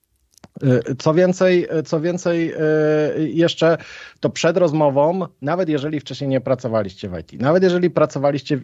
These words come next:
innym miejscu, ale wydaje wam się, że zadania, które wykonywaliście, były, e,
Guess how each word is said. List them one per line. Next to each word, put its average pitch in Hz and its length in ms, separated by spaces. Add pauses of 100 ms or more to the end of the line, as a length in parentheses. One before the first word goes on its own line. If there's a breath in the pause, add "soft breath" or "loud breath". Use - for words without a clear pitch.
innym 147 460 (140)
miejscu, 143 480
ale 139 180
wydaje 127 560
wam 120 240
się, 113 240
że 107 500
zadania, 123 420
które 120 180
wykonywaliście, 120 720
były, 117 560 (640 loud breath)
e, 120 400